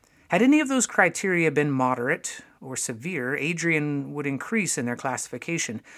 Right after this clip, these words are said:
but that was not the case. So when the psychiatrist wrote the word severe in their referral, they were communicating something different than what was being understood by, say, a neurologist.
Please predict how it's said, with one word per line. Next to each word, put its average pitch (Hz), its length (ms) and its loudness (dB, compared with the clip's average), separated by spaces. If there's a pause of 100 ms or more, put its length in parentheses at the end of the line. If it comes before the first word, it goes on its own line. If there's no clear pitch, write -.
(160)
but 165 100 -4
that 208 160 2
was 175 140 -2
not 175 180 -4
the - 60 -18
case. - 420 -6 (800)
So - 160 4
when 226 160 6
the 214 60 4
psychiatrist 214 800 2
wrote 117 300 -6 (340)
the 160 80 -4
word 156 380 0 (280)
severe 170 640 2
in 143 180 2
their 139 220 2
referral, 139 1000 -6 (640)
they - 100 -6
were 226 120 0
communicating 226 680 4
something 165 440 0
different 127 600 0
than 143 400 0
what 151 200 2
was 139 160 -2
being 139 460 0
understood 131 960 -2
by, 113 220 -8
say, 117 480 -4
a 113 80 -6 (220)
neurologist. 139 920 -4